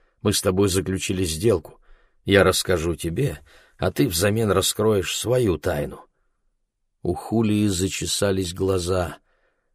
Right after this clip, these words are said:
Неужели он до сих пор помнит тот разговор? И неужели не догадался?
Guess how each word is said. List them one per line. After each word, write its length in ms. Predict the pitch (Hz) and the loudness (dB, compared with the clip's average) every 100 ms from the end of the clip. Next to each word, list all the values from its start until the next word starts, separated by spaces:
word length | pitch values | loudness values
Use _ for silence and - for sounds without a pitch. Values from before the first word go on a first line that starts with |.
| _ | _
Неужели 540 | 87 92 87 85 117 113 | -2 -2 0 0 2 4
он 240 | 113 104 | 4 2
до 100 | 95 | 0
сих 300 | 104 - 98 | 0 -2 -6
пор 260 | - 117 107 | 2 4 4
помнит 720 | - 120 117 110 110 - - | 2 2 4 4 0 -2 -2
тот 240 | 120 113 | 2 2
разговор? 640 | 104 98 90 110 117 104 - _ _ _ _ _ _ | 2 -2 -2 0 2 0 0 _ _ _ _ _ _
И 100 | 87 | -4
неужели 880 | 87 90 90 80 82 135 175 160 147 | 0 2 2 0 0 2 4 2 2
не 180 | 139 | 2
догадался? 920 | 131 123 117 110 113 113 92 - - | 2 2 4 2 2 0 -2 -4 -10